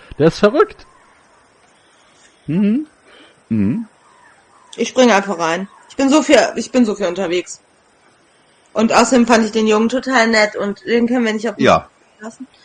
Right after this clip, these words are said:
Speaker 2: Krokodile.
Speaker 3: Ja.
Speaker 2: Ja?
Speaker 1: Ja.
Speaker 2: Was machst du?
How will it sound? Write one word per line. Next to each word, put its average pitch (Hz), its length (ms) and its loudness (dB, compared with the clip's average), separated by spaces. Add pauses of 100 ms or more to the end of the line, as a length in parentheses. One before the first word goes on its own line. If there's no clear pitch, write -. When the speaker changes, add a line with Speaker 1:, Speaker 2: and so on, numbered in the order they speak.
(1040)
Speaker 2:
Krokodile. 147 1400 -6 (600)
Speaker 3:
Ja. 214 260 -12 (520)
Speaker 2:
Ja? 185 200 4 (800)
Speaker 1:
Ja. 156 240 0
Speaker 2:
Was 135 140 2
machst 190 260 2
du? 269 240 6